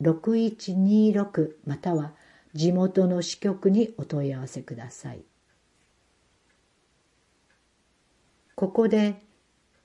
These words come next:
先日新見市に新たに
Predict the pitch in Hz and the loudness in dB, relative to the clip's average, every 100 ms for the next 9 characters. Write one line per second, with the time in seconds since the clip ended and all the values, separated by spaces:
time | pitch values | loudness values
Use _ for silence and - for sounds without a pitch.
0 | _ - 226 240 233 226 214 214 202 233 | _ -2 2 4 4 2 2 4 6 4
1 | 269 277 277 180 147 131 - _ _ 208 | 4 2 0 -2 0 -2 -8 _ _ -2
2 | 277 269 - 139 110 92 | 0 0 -2 -4 -4 -8